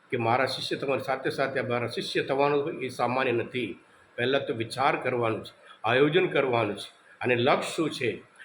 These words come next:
અને ત્યાર પછી જીવન શું છે, એનું પરિણામ શું થવાનું છે, એ બધું જાણ્યા પછી તમે મારા શિષ્ય થઈ શકો, એમ કરીને પ્રભુ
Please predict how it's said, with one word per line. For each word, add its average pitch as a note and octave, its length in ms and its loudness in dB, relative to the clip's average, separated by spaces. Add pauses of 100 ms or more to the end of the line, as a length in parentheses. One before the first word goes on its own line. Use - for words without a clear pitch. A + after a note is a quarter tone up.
અને B2+ 120 0
ત્યાર D3 340 0
પછી C3 160 -4
જીવન G3 340 -2
શું D#3+ 220 -4
છે, A2+ 360 -2 (280)
એનું D3 220 4
પરિણામ D3+ 420 2
શું G3 140 -4
થવાનું C#3+ 420 4
છે, A#2+ 300 -2 (280)
એ A2+ 40 -4
બધું A#2 300 -6
જાણ્યા A2+ 300 0 (100)
પછી B2 560 -4 (240)
તમે B2 180 0
મારા A#2+ 220 2
શિષ્ય A#2 320 -6
થઈ A2+ 220 -4
શકો, A2+ 500 -6
એમ A2+ 100 -4
કરીને A2 220 -6
પ્રભુ G#2+ 460 -8